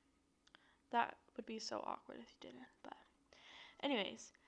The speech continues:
you really need to be comfortable with your partner and comfortable with yourself. So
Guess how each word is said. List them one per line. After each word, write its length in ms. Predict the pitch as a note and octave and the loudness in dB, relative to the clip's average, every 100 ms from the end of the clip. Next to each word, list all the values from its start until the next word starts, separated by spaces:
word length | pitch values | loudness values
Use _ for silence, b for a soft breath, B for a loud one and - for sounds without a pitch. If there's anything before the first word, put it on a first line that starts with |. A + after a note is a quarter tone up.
| B B B B B B B B B - | B B B B B B B B B 0
you 140 | A#3+ | 6
really 380 | B3 B3 F#4 F#4+ | 6 10 12 12
need 180 | F#4 E4+ | 10 8
to 80 | D#4+ | 6
be 120 | C4 | 0
comfortable 520 | A#3 A#3+ A3 G#3 F#3 - | 2 2 2 0 -4 -6
with 140 | - | -8
your 80 | - | -12
partner 360 | - - - - C4 b b - - - | -10 -12 -12 -16 -16 b b -20 -10 2
and 420 | A3+ A3 A3 A3 | 6 6 2 -4
comfortable 520 | - B3+ B3 B3 A3 | 2 2 2 0 0
with 200 | G#3+ G#3+ | -2 -6
yourself. 580 | A#3+ G#3 - - - - - - - _ B B B B | -6 -4 -4 -6 -8 -14 -18 -20 -20 _ B B B B
So 520 | - - A#3 A3 G#3+ | -2 4 8 8 8